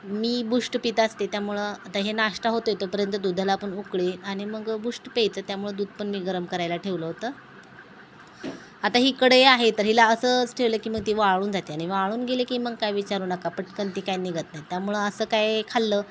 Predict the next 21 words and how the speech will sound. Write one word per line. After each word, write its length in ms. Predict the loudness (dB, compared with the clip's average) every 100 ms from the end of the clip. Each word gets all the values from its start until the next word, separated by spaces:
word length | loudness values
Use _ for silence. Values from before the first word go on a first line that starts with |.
| -14 -20 -20 -20 -20 -20 -2
किंवा 140 | 0
काय 180 | 4 4
बनवलं 300 | 4 2 2
की 140 | 2
लगेच 240 | 2 2 0
त्याच्यात 220 | 0 0 2
पाणी 200 | 2 2
ओतून 240 | -2 -2
ठेवायचं, 340 | -2 -4 -4 -6
म्हणजे 300 | -4 -4 -4
सगळं 380 | -4 -2 -2
ते 240 | 0 -2 -2 -2
कडक 280 | -6 -6 -4
बिळ-, 180 | -2 -2 -6 -20 -4
काय 140 | 0 0
होत 200 | 0 -4
नाही 320 | 0 -2 -2 -8
आणि 280 | -6 -6
मग 240 | -4 -6 -6 -4
घासायला 360 | -2 0 0 -2
पण 160 | -4